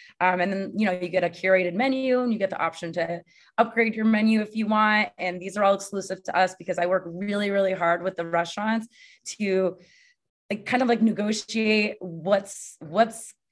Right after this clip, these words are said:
gonna be easy for their back end to handle. Like, what's a prix fixe menu that's, like, not gonna mess up what they have going on back there? Because, you know, back of house can get really complicated with certain venues.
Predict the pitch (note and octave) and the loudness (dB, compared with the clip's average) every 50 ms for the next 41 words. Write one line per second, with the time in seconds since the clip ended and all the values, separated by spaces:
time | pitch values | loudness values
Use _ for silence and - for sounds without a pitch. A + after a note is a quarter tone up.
0 | - G#3+ G#3+ G3 F#3 G3 G3 - G#3 G#3+ G#3+ - A3 G#3+ - A3+ G#3 G#3 G#3 G3 | -4 -2 -2 -2 -2 -4 -6 -4 -4 -6 -4 -6 -6 -4 -2 -2 0 0 2 2
1 | F#3+ F#3+ F#3+ F#3+ F#3+ F#3+ G3 E3+ F3 F3 F3+ F#3 F#3 - - - F3+ G3+ F#3 E3 | 2 2 2 2 2 2 2 2 2 2 0 -4 -8 -10 -10 -8 -4 -2 -2 -2
2 | E3 D#3+ E3+ F3 F3 F3 F3+ F3 F3 - G3 F#3+ F#3+ E3 - G3 G3 F#3+ F#3+ F#3+ | -2 -2 -2 -4 -2 0 -2 -2 0 0 -2 0 -2 -4 -8 -10 -6 -4 -4 -4
3 | F#3+ - F#3 F3+ F3+ F3+ F3 F3+ F3+ - - E3 - F3+ F3+ F3 F3 E3+ F3+ F3+ | -4 -6 -8 -6 -6 -6 -6 -8 -6 -6 -8 -6 -4 -4 -6 -4 -4 -4 -2 -2
4 | F#3 F3 F3 _ _ _ _ _ - _ - G3 F#3+ F#3 - G#3 F#3 F3+ F#3 F#3 | -2 -2 -4 _ _ _ _ _ -18 _ 0 0 0 2 2 0 0 0 0 0
5 | F#3 F#3+ F#3+ F#3+ - - - F3+ F#3 F#3 F#3 F3+ F3+ F3+ F3+ F3 F3 - E3+ F3+ | 2 2 2 2 0 0 0 0 0 0 0 0 -2 -2 -2 -4 -4 0 0 0
6 | F#3 F3+ F3 F3 E3+ E3 E3 E3 F#3 F#3 E3 D#3+ - E3 F3 E3+ F3+ E3 E3+ F3 | 0 0 -2 -8 -10 -10 -10 -8 -6 -6 -6 -4 -4 -4 -2 -2 -4 -2 0 0
7 | E3+ E3+ E3+ - F#3 E3+ E3+ D#3+ - D#3+ F3+ F3+ E3+ F3 E3+ E3+ E3 - E3+ G3 | -2 -2 -4 -8 -10 -8 -8 -6 -6 -4 -4 -4 -4 -4 -8 -10 -10 -10 -8 -6
8 | A3 A#3 B3+ B3+ A#3 A#3+ A#3+ - - F#3+ F#3+ F#3+ - - - G3 A3 G3+ A3+ G#3+ | -4 -2 -2 -2 -2 -4 -8 -12 -14 -14 -14 -10 -8 -6 -4 -4 -2 -2 -2 -2
9 | A3+ A3+ A#3+ B3 A#3 | 0 -2 -2 -4 -6